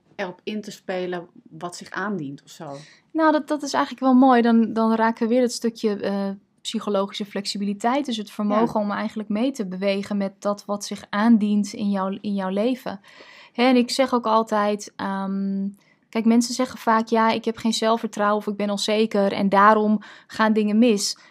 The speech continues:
Speaker 2: Nee, ehm, zelfvertrouwen kun je, kun je leren. Hè? Zelfvertrouwen is echt een werkwoord. Op het moment dat je het niet hebt, eh, niemand heeft het. Het is, het is niet een aangeboren iets. Het is iets wat je,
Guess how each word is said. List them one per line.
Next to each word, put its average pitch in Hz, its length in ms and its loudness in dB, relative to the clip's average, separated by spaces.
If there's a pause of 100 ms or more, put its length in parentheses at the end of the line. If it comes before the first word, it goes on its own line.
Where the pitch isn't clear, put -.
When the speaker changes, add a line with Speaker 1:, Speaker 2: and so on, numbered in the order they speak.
(120)
Speaker 2:
Nee, 220 420 2
ehm, 208 520 0 (380)
zelfvertrouwen 240 680 4
kun 220 180 2
je, 208 200 -2
kun 214 220 -4
je 202 180 -2
leren. 202 640 2
Hè? 349 160 -2
Zelfvertrouwen 233 640 2
is 214 120 -4
echt - 320 -4
een 220 120 0
werkwoord. 196 600 2
Op 208 120 -10
het 214 100 0
moment 233 260 4
dat 214 160 -2
je 220 60 0
het 208 80 -2
niet 277 280 6
hebt, 226 420 0 (400)
eh, 208 160 -2
niemand 220 360 8
heeft 180 320 -4
het. 180 180 -10
Het - 140 -14
is, 226 100 -6
het - 120 -12
is 240 120 -2
niet 233 160 4
een 220 200 -2 (120)
aangeboren 214 720 4
iets. 330 200 4
Het 247 120 -6
is 240 140 0
iets 226 160 -4
wat 214 200 -2
je, 214 200 2